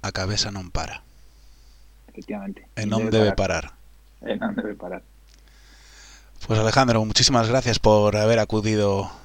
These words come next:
Speaker 1: a la cita con el vermú. Me
Speaker 2: A ti,
Speaker 1: encanta que,
Speaker 2: Luisinho.
Speaker 1: me encanta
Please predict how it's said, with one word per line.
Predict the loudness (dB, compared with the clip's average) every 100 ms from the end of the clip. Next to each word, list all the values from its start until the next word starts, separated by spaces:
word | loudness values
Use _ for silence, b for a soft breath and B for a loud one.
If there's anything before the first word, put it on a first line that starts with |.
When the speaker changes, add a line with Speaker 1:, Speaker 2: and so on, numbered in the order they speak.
| -8
Speaker 1:
a | -2
la | 0
cita | 0 0 -2
con | -2
el | -4
vermú. | -4 0 2 2 0 b b b b b -20 -20 -20 -20 -18 -18 -20 -14
Me | -10
Speaker 2:
A | -8
ti, |
Speaker 1:
encanta | -4 -2 0 -2 0
que, | -2
Speaker 2:
Luisinho. | -4 -8 -18 -14
Speaker 1:
me | -12
encanta | -10 -6 -4 -4 -4 -4 -6